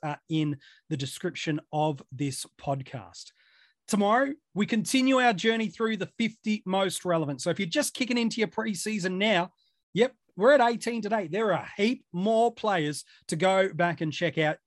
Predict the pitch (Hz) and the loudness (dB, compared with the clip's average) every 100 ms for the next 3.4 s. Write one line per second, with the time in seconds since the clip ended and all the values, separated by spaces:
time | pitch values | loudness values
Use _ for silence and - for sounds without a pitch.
0 | _ 196 226 202 185 175 - 160 151 - | _ 0 2 2 0 -2 -4 -2 -2 -2
1 | 156 131 - 170 170 165 - 160 156 143 | -8 -8 -2 -2 -2 -8 -2 0 0 -2
2 | - - _ 185 - - 175 160 160 170 | -12 -20 _ 0 0 -4 -2 2 2 2
3 | 143 131 156 | 2 0 -4